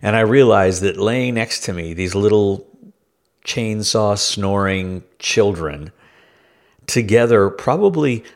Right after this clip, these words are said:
they'll probably live seventy-five years more each. I mean, if, if, uh, nothing tragic happens, they're, they, I, if nothing tragic happens, I'm looking at the influence of a hundred and fifty years of human history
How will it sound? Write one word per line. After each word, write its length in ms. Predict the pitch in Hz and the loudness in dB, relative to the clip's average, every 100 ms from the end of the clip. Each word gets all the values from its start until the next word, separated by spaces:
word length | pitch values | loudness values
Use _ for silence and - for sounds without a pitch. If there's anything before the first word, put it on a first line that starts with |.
| - | 0
they'll 160 | 156 | 0
probably 420 | 165 185 226 175 110 | 0 -4 -2 0 0
live 380 | 92 113 92 | 0 0 0
seventy-five 640 | - 95 90 90 90 85 85 | 0 -4 -4 -6 -4 -4 -4
years 400 | 85 85 82 82 | -4 -4 -6 -8
more 480 | 85 85 76 76 - | -6 -4 -4 -6 -12
each. 480 | - 90 - - - _ | -10 -10 -6 -8 -8 _
I 80 | - | -6
mean, 160 | 87 82 | -4 -2
if, 220 | 85 87 | -4 -2
if, 420 | 92 90 - - - - - - - | 2 2 0 -12 -18 -20 -20 -16 -6
uh, 440 | 85 80 82 - - | -2 -2 -4 -10 -18
nothing 320 | - 101 - 87 | -4 -4 -4 -2
tragic 400 | 98 95 90 87 | 2 2 0 -2
happens, 460 | 87 85 80 85 | -2 -2 -6 -4
they're, 160 | 87 90 | 2 2
they, 220 | 78 101 104 - - | 2 -2 -2 -10 -8
I, 180 | 117 120 - | -4 -4 -6
if 260 | - 117 | -8 -2
nothing 240 | 165 185 175 | 0 2 2
tragic 320 | 180 156 131 | 2 2 0
happens, 340 | 127 117 104 | -2 -2 0
I'm 140 | 107 110 | 0 0
looking 320 | 113 117 101 | -2 -2 -2
at 260 | 90 - 95 | -4 -6 -8
the 140 | 98 | -6
influence 480 | 104 - 98 90 - | -6 -4 -4 -4 -4
of 80 | 82 | -6
a 60 | |
hundred 300 | 85 95 87 | -6 -6 -6
and 120 | 82 | -8
fifty 280 | - 85 85 | -10 -10 -8
years 340 | 80 82 82 78 | -6 -4 -4 -6
of 80 | |
human 240 | 80 78 80 | -10 -12 -10
history 420 | 80 - 80 - | -10 -10 -12 -18